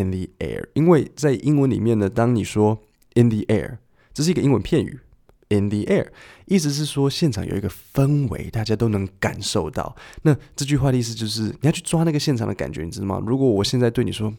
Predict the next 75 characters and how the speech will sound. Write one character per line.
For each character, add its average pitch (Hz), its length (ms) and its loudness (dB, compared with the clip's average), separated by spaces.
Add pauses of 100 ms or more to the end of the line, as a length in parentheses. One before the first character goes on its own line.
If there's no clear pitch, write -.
(160)
，“各 170 100 2
位， 139 160 2 (580)
你 131 80 6
有 143 40 8
没 143 40 8
有 143 40 8
感 104 160 0
觉 101 160 -4
到 104 200 -2
我 - 40 -10
们 104 100 0
现 127 220 2
场 98 160 -6
有 98 100 0
一 107 60 2
股 95 220 -8
氛 131 340 0
围， 101 160 2
有 92 160 -2
一 107 80 0
种 101 240 -6
气 131 400 -2
氛， 117 100 0
有 101 160 2
一 107 60 2
个 110 220 2
感 - 280 -6
觉？” - 360 -10 (540)
你 113 60 -10
这 113 60 2
样 107 80 2
懂 95 120 0
我 92 60 -2
的 92 80 -2
意 90 60 -4
思 87 160 -8
吗？ 82 120 -4
那 147 120 6
我 120 80 6
问 127 140 4
你， 98 80 -2
我， 95 140 -2 (140)
我 110 100 -2
刚 120 120 -2
刚 123 100 2
这 127 80 -2
样 120 100 0
子 101 60 -4
的 101 100 -4
讲 92 180 -4
话 104 80 0
方 101 220 -2
式， 101 280 -6
你 92 160 -8
觉 92 160 -4
得 87 260 -2 (460)
我 113 80 -2
想 110 100 0
要 107 60 2
表 69 240 0
达 76 120 -2
的 98 80 -2
这 95 80 -6
是 98 140 -6
一 104 60 -2
个 95 80 -4
正 107 240 0
面 104 160 0
还 92 100 -6
是 98 140 -6
一 - 20 -2
个 98 100 -4
反 - 200 -6
面 90 240 -4
的， 69 260 -6